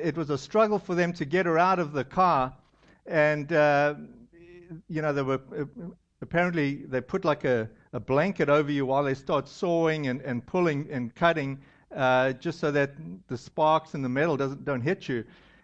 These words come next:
And then they couldn't get her leg out, and her leg's all broken. They actually physically pulling it out.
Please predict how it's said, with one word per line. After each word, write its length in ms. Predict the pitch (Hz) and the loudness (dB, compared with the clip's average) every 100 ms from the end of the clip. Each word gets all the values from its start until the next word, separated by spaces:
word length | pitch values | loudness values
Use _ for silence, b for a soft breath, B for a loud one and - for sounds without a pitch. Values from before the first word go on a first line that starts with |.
| - | -6
And 280 | 180 160 156 | 0 2 4
then 180 | 208 220 | 4 4
they 120 | 196 | 2
couldn't 260 | - 220 | 0 0
get 140 | 190 175 | 2 4
her 80 | 156 | 6
leg 260 | 208 190 | 4 6
out, 240 | 165 170 165 | 4 4 0
and 80 | |
her 80 | 139 | -2
leg's 320 | 143 170 185 | 0 0 2
all 100 | 185 | -2
broken. 480 | 135 160 185 180 151 | 0 2 2 0 -2
They 300 | 143 151 156 | 0 0 -2
actually 340 | 165 160 160 135 - 170 | -2 -2 -4 -8 -10 -6
physically 420 | - 202 196 156 | -2 0 0 -2
pulling 340 | 143 202 202 180 | -2 0 2 2
it 120 | 165 | 2
out. 320 | 156 143 | 2 2